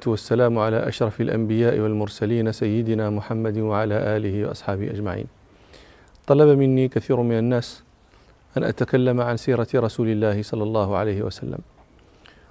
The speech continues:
وذلك موضوع أحبه وتميل إليه نفسي ويهواه فؤادي وأحسب فؤاد كل مسلم. وسيرة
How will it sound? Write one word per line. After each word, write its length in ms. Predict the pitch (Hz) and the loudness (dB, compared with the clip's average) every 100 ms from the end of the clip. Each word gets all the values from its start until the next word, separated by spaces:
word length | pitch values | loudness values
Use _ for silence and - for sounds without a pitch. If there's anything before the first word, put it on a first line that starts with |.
| _ | _
وذلك 340 | - 151 156 160 | 4 6 6 4
موضوع 480 | 151 143 143 156 - | 2 4 4 2 0
أحبه 400 | - 139 135 135 | 0 0 2 2
وتميل 680 | 151 - - 120 143 147 143 | 2 0 -2 0 2 4 2
إليه 380 | - 143 135 143 | 2 2 2 0
نفسي 460 | 131 - 143 135 | -2 -2 0 2
ويهواه 500 | 139 135 117 135 127 | 2 2 2 2 2
فؤادي 520 | 123 - 139 131 139 | 0 0 2 2 2
وأحسب 380 | 139 147 - 170 | 2 0 -2 -4
فؤاد 420 | 160 - 175 160 | -2 0 0 2
كل 360 | 151 - 160 160 | 0 0 -2 0
مسلم. 360 | 180 - 123 104 - - - - - - - _ | -2 -4 -8 -8 -14 -20 -20 -20 -20 -20 -20 _
وسيرة 840 | 160 160 - - - - 175 170 | 6 6 4 -6 -14 4 6 6